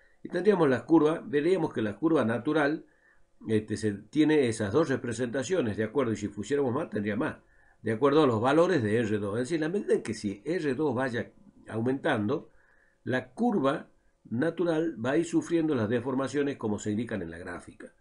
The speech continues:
¿Y eso qué quiere decir? Que es como si la empujásemos desde la derecha y se, se va hacia la, hacia la izquierda,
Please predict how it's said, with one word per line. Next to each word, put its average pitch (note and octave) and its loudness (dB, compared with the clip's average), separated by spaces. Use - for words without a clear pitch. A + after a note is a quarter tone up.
¿Y E3+ 0
eso G3 2
qué F3 0
quiere E3 2
decir? D#3 2
Que D#3 2
es D#3+ 2
como D#3 0
si C#3+ 2
la A#2+ 2
empujásemos B2 -2
desde G#2 0
la G#2 -4
derecha F#3+ -2
y G#2+ -2
se, A2 -2
se A2+ -4
va C#3 0
hacia A#2 -2
la, G2+ -10
hacia G#2+ -4
la G#2+ -4
izquierda, D3+ 0